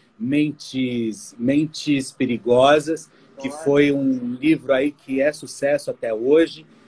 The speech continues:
Speaker 1: Mas fora isso, tem Mentes Inquietas, Mentes Ansiosas, Mentes Consumistas, Mentes que Amam Demais, Solidão Acompanhada, que é uma crônica feminina formidável, né? E
Speaker 2: Sim.
Speaker 1: agora,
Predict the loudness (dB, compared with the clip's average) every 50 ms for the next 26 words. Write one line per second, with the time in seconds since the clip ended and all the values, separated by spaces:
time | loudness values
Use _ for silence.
0 | _ -6 -6 -6 -4 -2 0 2 2 2 2 2 0 -4 -6 -8 -8 -6 -6 -6
1 | -8 -10 -12 -18 -16 -14 -14 -14 -10 -4 -2 -2 -2 -2 -4 -6 -6 -6 -10 -10
2 | -10 -10 -10 -12 -12 -10 -6 -4 -2 -2 -2 -2 -4 -6 -10 -8 -8 -10 -10 -10
3 | -10 -12 -12 -12 -14 -18 -20 _ _ _ _ _ _ _ 2 2 2 2 2 -2
4 | -8 -12 -14 -18 -12 -8 -6 -4 -4 -4 -4 -2 -2 -4 -4 -4 -2 2 2 4
5 | 2 2 0 -6 -6 -4 -4 -4 -4 -6 -8 -8 -8 -8 -8 -8 -12 -20 _ -8
6 | 0 2 4 6 6 6 4 2 0 0 -2 -2 -4 -4 -6 -4 -4 -4 -4 -2
7 | -2 0 0 0 0 -2 -2 -4 -2 -2 -2 -2 -2 -2 0 0 0 0 0 -2
8 | -4 -8 -4 -2 -2 -2 -2 -2 -4 -4 -4 -6 -4 -2 -4 -4 -2 -4 -6 -4
9 | -2 -2 -2 -2 -4 -6 -8 -10 _ -8 -10 -8 -6 -6 -4 -4 -4 -2 -2 -4
10 | -4 _ _ _ _ _ _ _ _ _ _ _ _ _ _ 0 2 2 2 2
11 | 0 0 0 2 4 4 4 4 2 -2 -8 -8 -8 -8 _ _ _ _ _ _
12 | -14 -10 -6 -6 -6 -6 -8 _ _ _ _ _ _ -20 _ -12 -10 -8 -8 -6
13 | -4 -4 -4 -4 -6 -8 -6 -2 0 0 0 0 0 0 2 2 2 2 0 -2
14 | -2 -4 -6 -10